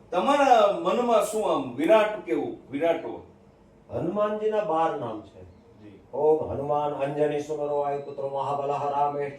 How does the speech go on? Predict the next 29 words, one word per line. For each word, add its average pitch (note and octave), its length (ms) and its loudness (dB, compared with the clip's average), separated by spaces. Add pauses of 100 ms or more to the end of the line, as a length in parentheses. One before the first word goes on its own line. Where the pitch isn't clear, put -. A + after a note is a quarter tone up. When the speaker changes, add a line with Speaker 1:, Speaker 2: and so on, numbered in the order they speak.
(120)
Speaker 2:
ફાલ્ગુન C#3+ 400 -4
શખ C3+ 320 -12
પિંગાક્ષમિત C#3 680 -8
વિક્રમમ C#3+ 440 -6 (420)
ઉદધીક્રમણ C#3+ 800 -2
ચૈવ C#3+ 220 -4
સીતાશોક C#3 680 -6
વિનાશન C3+ 480 -6 (480)
લક્ષ્મણ C3+ 320 -8
પ્રાણદાતા C#3 840 -4
ચ - 20 -6
દશકરોશ C3+ 560 -6
દર્પા. B2 560 -4 (240)
આ - 40 -10
સંસ્કૃતમાં G#3+ 760 0
છે G#3 100 0
પણ F#3+ 320 -2
જુદા E3 340 2
પાડો G3 220 4
એટલે F#3 160 0
બાર E3+ 320 2
થઈ A#2+ 60 -8
જાય. - 500 -18
Speaker 1:
જી. G#2+ 120 -16
Speaker 2:
ગણપતિના G#3 600 2
જેમ E3+ 220 2
બાર D3+ 300 4
નામ A2+ 200 -4
છે, - 240 -18